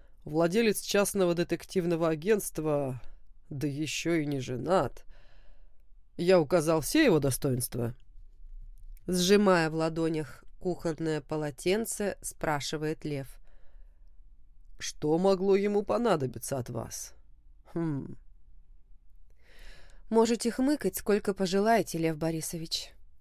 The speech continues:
Speaker 2: Не сдерживаюсь я. И считать меня странной и недостойной мужского внимания.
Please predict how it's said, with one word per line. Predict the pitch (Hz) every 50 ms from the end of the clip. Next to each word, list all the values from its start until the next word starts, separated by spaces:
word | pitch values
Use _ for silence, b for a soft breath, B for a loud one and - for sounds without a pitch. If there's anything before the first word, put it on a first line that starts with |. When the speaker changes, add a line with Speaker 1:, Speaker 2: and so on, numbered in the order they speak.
| - - - - - -
Speaker 2:
Не | 190 196 202
сдерживаюсь | 185 165 156 160 175 170 165 156 156 156 147 151 151 147 - -
я. | 165 156 147 143 139 - - - - - - - - - - - - - - - - - - - -
И | - 233
считать | 220 - 269 - - 220 269
меня | - 214 208 196 185 170
странной | - - - 196 208 233 254 262 254 247 254 247 240 - -
и | 190
недостойной | 180 180 180 156 165 156 - - - - 170 185 214 233 240 240
мужского | 226 226 233 - - - - 214 226 214 208 190
внимания. | 180 202 214 214 214 208 202 196 190 196 190 190